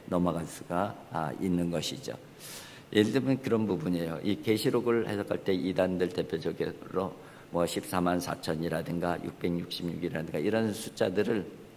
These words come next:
그냥 문자 그대로 그, 그 해석을 해야 된다고 해요. 아, 그게 성경적이라는 거예요. 근데 사실은 그렇게 해석을 하게 되면 완전히 왜곡시키는 거라고요. 왜냐면은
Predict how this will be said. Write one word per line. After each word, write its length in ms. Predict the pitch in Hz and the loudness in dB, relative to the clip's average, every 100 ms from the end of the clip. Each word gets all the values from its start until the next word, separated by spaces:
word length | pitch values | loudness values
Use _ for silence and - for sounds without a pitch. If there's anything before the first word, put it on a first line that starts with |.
| - - - - - - - - | -20 -20 -20 -20 -20 -18 -14 0
그냥 320 | 110 123 117 | 4 6 6
문자 360 | 110 117 131 | 4 4 4
그대로 800 | 123 - 87 98 98 104 98 85 - | 4 2 6 8 8 8 6 4 0
그, 340 | 85 82 - - 71 | -2 -2 -8 -10 -10
그 140 | - 85 | -4 -2
해석을 380 | - 101 101 92 | -2 -2 -2 -2
해야 120 | 80 | -2
된다고 420 | 87 80 76 65 | -2 -2 -4 -6
해요. 140 | - - - - - | -8 -10 -16 -18 -12
아, 120 | - 151 | -8 -2
그게 280 | 117 127 | 4 6
성경적이라는 840 | 131 127 135 117 98 80 76 78 76 | 4 2 4 6 6 2 0 -2 -4
거예요. 220 | 65 - - - - - - - | -6 -8 -12 -16 -20 -20 -20 -4
근데 440 | 117 127 135 131 - - - - | 0 4 6 4 0 -10 -16 -16
사실은 500 | - 107 117 113 120 - | -2 0 2 0 0 0
그렇게 340 | 120 120 147 | 0 2 2
해석을 300 | 131 127 117 | 2 0 0
하게 180 | 104 104 | 0 0
되면 400 | 92 98 104 90 | 2 2 0 -2
완전히 340 | - 78 - 127 | -4 -4 0 2
왜곡시키는 760 | 90 90 - - - 95 87 | 2 -2 -2 -10 -6 -2 -2
거라고요. 320 | 73 67 - - - - | -2 -6 -8 -10 -12 -8
왜냐면은 500 | - 95 95 98 123 | -4 0 0 0 0